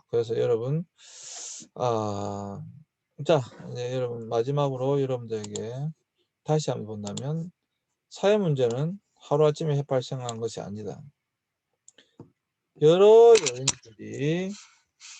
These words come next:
복잡하게 영향을 미쳐 어떤 작은 사회 이슈나 조건 또는 사회 현상들의 축적, 아까 말했죠. 발전, 점점 더 커나가는 것이다.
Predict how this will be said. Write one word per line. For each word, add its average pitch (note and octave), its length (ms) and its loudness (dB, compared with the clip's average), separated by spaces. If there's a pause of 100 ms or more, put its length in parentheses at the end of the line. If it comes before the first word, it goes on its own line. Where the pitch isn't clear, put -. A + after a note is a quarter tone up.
(180)
복잡하게 F#3+ 1080 2
영향을 C3 400 0
미쳐 A#2 540 -6 (640)
어떤 A2+ 280 -4
작은 A#2+ 300 0
사회 C#3 340 -2
이슈나 C#3 760 -4
조건 D3+ 380 -2
또는 C3+ 300 -2
사회 B2+ 320 -2
현상들의 A#2 500 -6
축적, - 460 -4 (240)
아까 A#2 180 -8
말했죠. A#2+ 320 -6
발전, F#3 420 2 (220)
점점 C3 400 -2
더 E3+ 160 -2 (540)
커나가는 C#3+ 680 4
것이다. - 300 -14